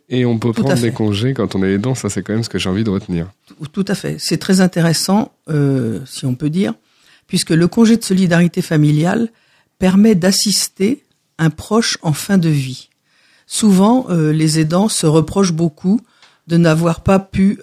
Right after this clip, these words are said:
Speaker 2: euh, être auprès de leurs parents ou de leur enfant, enfin, de la personne qui, qui va très mal, euh, et ont le sentiment de l'abandonner alors que c'est un moment où,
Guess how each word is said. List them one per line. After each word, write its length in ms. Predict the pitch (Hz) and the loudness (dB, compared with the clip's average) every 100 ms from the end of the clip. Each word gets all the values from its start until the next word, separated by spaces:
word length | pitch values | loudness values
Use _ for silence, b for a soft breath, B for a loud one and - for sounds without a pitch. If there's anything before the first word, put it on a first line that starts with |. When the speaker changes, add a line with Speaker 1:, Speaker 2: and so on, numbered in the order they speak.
| - | -4
Speaker 2:
euh, 380 | 156 151 151 - | 0 2 2 0
être 460 | 180 185 - - 139 - | -2 -2 -4 -20 -16 -10
auprès 380 | 151 - 190 | -6 -2 0
de 120 | 165 147 | 0 0
leurs 400 | 143 143 143 - | 0 0 -4 -4
parents 520 | 147 139 165 226 - _ _ _ - | -4 0 0 0 -4 _ _ _ -16
ou 40 | |
de 140 | 139 135 | -6 -4
leur 220 | 135 131 | -4 -4
enfant, 220 | 135 - | -6 -6
enfin, 200 | 143 123 - | -8 -10 -12
de 80 | 135 | -10
la 120 | 135 | -8
personne 480 | 135 131 - 160 151 | -6 -8 -4 -2 -2
qui, 320 | - 123 123 | -4 -8 -8
qui 140 | - 135 | -10 -8
va 140 | 131 | -8
très 180 | - 135 | -6 -4
mal, 320 | 139 180 214 b b b b b 151 | -4 -2 -6 b b b b b -6
euh, 280 | 151 139 131 - | -2 -2 -4 -4
et 280 | 175 180 - _ | 0 0 -2 _
ont 100 | - | -4
le 60 | 156 | -2
sentiment 460 | - 170 190 196 196 | -2 -2 2 2 2
de 80 | |
l'abandonner 800 | 160 156 160 160 156 165 185 220 | 2 2 2 2 2 2 2 0
alors 300 | - 151 165 | -4 -8 -8
que 100 | - | -6
c'est 260 | 139 - 143 | -6 -6 -4
un 60 | 135 | 0
moment 540 | 143 147 175 190 - | 2 2 0 -2 -8
où, 180 | - 170 | -8 -8